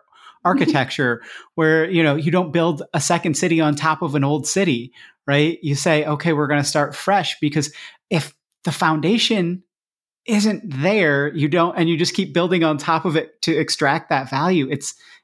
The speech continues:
Speaker 2: it's just never go-, you're just creating more and more chaos for yourself when you finally do decide to kinda get in there and fix it. So I, I, I really love that approach. So, but Zhamak, thank you again so much for your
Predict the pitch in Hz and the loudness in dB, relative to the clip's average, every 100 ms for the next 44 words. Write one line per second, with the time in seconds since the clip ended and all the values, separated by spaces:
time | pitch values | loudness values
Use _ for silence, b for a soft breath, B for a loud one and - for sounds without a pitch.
0 | - 151 - 175 180 - _ - 143 139 | -10 -4 -2 0 -2 -4 _ -8 0 0
1 | 151 170 - 160 160 147 147 165 156 - | 2 0 -2 -2 2 2 2 0 0 -2
2 | 170 156 160 156 143 135 143 135 127 123 | 0 2 2 2 2 2 2 2 2 2
3 | 120 - 135 127 117 - 139 120 - 127 | 0 -2 0 2 0 -2 -2 -2 0 -2
4 | 113 - B B 139 131 131 139 131 127 | -2 -8 B B 0 0 2 2 4 2
5 | 135 131 120 - b b b - 170 - | 2 2 0 -4 b b b -4 -2 2
6 | 131 127 - 143 135 131 151 131 127 127 | 2 0 0 0 0 0 -2 0 2 2
7 | 123 117 110 110 120 110 - - - 110 | 2 2 2 -2 -6 -8 -10 -10 -6 -4
8 | 113 139 131 - 139 139 135 131 117 113 | -4 -8 -8 -4 -2 0 0 2 2 0
9 | 110 117 110 113 131 135 - 120 - B | 0 -4 -6 -10 -18 -16 -14 -14 -16 B
10 | B - 151 - - 156 160 151 147 156 | B -4 -4 -4 -4 0 2 2 2 0
11 | 147 147 131 123 120 113 - 123 117 117 | 0 0 0 0 0 -2 0 0 0 -2
12 | - 131 117 113 147 127 113 113 | -6 -2 -2 -2 -2 -2 -2 -4